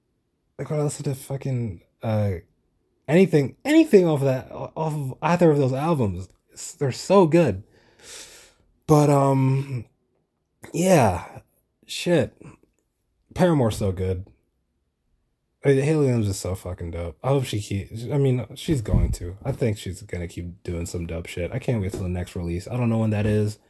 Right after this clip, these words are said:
I don't care when it is, as long as it happens. And if she feels like it's, like, you know, she's done,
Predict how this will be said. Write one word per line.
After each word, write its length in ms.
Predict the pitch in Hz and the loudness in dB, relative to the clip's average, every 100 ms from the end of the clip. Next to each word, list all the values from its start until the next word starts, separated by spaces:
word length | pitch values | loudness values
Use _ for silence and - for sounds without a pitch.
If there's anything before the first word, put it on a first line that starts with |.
| _ - | _ -6
I 60 | |
don't 140 | 101 92 | -6 -4
care 280 | - 123 | -2 2
when 140 | 127 123 | 2 2
it 140 | 123 | 2
is, 380 | 120 120 120 113 - - | 2 0 -2 -4 -12 -12
as 80 | 92 | -4
long 160 | 98 98 | -2 -2
as 80 | 92 | -4
it 100 | 92 | -6
happens. 720 | 107 104 104 101 101 101 - _ - - | -6 -4 -4 -2 -2 -4 -10 _ -20 -6
And 140 | 147 165 | 2 2
if 100 | 160 | 2
she 120 | 170 | -2
feels 460 | - 175 160 - - _ _ | 2 4 2 -2 -16 _ _
like 260 | 147 156 135 | -4 -4 -4
it's, 280 | 156 - 131 | -6 -6 -8
like, 460 | 135 143 131 - | -4 -4 -4 -6
you 100 | 143 | -2
know, 160 | 139 135 | -2 -2
she's 220 | 147 135 | -2 0
done, 400 | 127 143 151 | 0 2 0